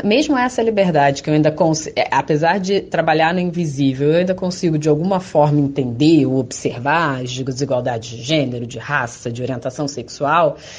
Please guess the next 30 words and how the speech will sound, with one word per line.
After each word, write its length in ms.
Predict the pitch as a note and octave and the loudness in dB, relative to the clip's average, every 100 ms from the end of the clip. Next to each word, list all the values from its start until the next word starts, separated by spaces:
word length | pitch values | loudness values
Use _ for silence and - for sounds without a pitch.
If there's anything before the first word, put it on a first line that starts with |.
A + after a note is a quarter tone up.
| - - - - | -18 -20 -20 -8
eu 140 | - E3 | 0 2
ainda, 320 | F3+ F#3 F#3 | 2 0 0
a, 300 | - E3 - | 0 0 2
a 20 | |
gente 280 | D#3 F3 F3+ | 0 0 -2
ainda 180 | F#3 F3 | 0 0
pode 480 | F3+ E3+ F#3 F#3+ F3+ | 2 2 2 0 -2
se 200 | - F#3 | -6 -6
questionar 800 | F#3 F#3 F#3 F3+ D#3+ F3 G#3 G#3 - - | 0 0 0 -4 -2 0 0 -2 -8 -20
se 180 | - - | -4 0
de 140 | C4+ C#4+ | 2 0
fato 400 | - C#4 D4 C4+ | -2 -4 -4 -4
tudo 260 | - C#4+ | 0 2
isso 340 | B3 C4+ C#4 C#4+ | 4 2 2 2
é 160 | C4 | 4
essencialmente 720 | C#4+ C#4+ C#4+ C#4 B3+ A#3 B3+ | 2 2 0 0 -2 -4 -4
uma 100 | B3+ | -6
liberdade. 840 | B3+ A#3+ C4+ A#3+ F#3 F3 D#3 C#3+ D3 - - - - | -4 -2 -2 0 2 2 0 -4 -12 -16 -20 -20 -8
E 120 | E3 | -8
como 260 | E3 F#3+ G#3+ | 0 2 2
a 60 | |
gente 280 | G#3+ G3+ - | 0 0 -2
discute, 880 | F#3 E3 D#3+ - - G#3 A#3+ A#3 - | -2 -2 -2 -4 -2 0 0 -2 -6
por 220 | D3+ F3 | -2 2
exemplo, 580 | E3 D3+ D#3+ G3 G#3 F#3 | 2 2 0 0 0 -2
o 40 | |
papel 560 | E3+ E3+ - F#3 F3+ G#3+ | 0 -2 0 2 4 4
da 160 | F#3 E3+ | 2 0
inovação 640 | E3+ D#3+ D#3+ D#3 D#3+ D3+ | 0 0 -2 -2 -2 -2
tecnológica 1200 | D3+ C#3+ D3+ C#3 C3 D3+ G3 F#3+ D3+ D3+ C3+ B2 | 0 -2 -2 -2 2 4 4 4 0 -2 -4 -6